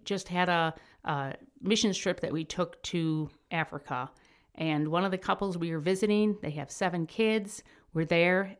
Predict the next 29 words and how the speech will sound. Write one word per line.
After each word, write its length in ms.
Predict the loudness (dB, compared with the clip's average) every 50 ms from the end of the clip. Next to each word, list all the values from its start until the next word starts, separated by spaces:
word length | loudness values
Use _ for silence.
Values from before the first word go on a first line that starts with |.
| _ -4
and 100 | 0 2
all 180 | 2 2 2
of 80 | 2 0
a 60 | -2
sudden, 460 | -2 0 0 2 2 2 2 0 -2 -2 -4
they 100 | -4 -4 -4
turn 180 | -2 -2 0
off 180 | 0 0 0 -2
the 80 | -4 -6
town 300 | -2 0 2 2 2 2
water. 420 | 2 2 2 0 0 -2 -4 -6 -12 -18 _ _ _ _ _ _ _ _ _ _ -8 -2
There 200 | 0 2 4 4
you 200 | 4 4 4 6
are 380 | 6 8 8 8 8 6 4 -2 -8 -16 _
for 400 | -2 0 2 2 2 0 -2 -6 -10 -16
several 380 | -6 -2 0 0 2 0 0 2
days, 420 | 2 4 4 4 2 0 0 -2
no 220 | -2 0 2 2 2
water. 480 | 4 4 4 6 6 4 4 0 -2
Kids 280 | -4 -2 -2 -2 -2 0
need 140 | 0 0 0
to 80 | 2
go 100 | 2 0
to 60 | 0
the 80 | -2 -2
bathroom, 560 | 0 0 2 2 0 0 -2 0 0 0 -2 -4 -8 -20 -20 -20 _ _ -8
very, 340 | 0 4 6 8 8 8 8
very 280 | 6 6 4 2 2 0
hot. 520 | -2 0 2 4 4 4 4 2 -2